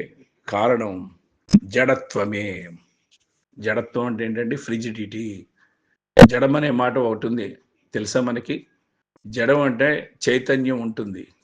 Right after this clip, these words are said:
కానీ ప్రతిస్పందన ఉండదండి. యాక్టివేషన్ ఉంటుంది, అది చేద్దాం, ఇది చేద్దాం, అది చే-, అది చేద్దాం అంటాం. కానీ ఎక్కడ వేసిన రాయి,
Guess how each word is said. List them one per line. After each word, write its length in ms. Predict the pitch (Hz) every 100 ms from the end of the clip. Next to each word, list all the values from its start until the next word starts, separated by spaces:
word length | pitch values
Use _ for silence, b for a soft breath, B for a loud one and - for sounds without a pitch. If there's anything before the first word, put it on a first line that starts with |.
| -
కానీ 360 | 147 131 143 104 - B B B -
ప్రతిస్పందన 760 | - - 170 - - 156 156 147 143
ఉండదండి. 580 | 147 156 156 151 139 160 151 135 101 - _ _ _ _ _ - -
యాక్టివేషన్ 560 | 101 117 180 202 - 190
ఉంటుంది, 260 | 175 175 156
అది 160 | 147 175
చేద్దాం, 300 | 165 143 139
ఇది 180 | 160 170
చేద్దాం, 320 | 160 143 143
అది 140 | 156
చే-, 180 | 180 165 160
అది 140 | 190 175
చేద్దాం 240 | 156 139 120
అంటాం. 200 | 107 104
కానీ 280 | 135 165 196 b b -
ఎక్కడ 260 | 120 - 156
వేసిన 360 | 160 147 139 123
రాయి, 280 | 127 151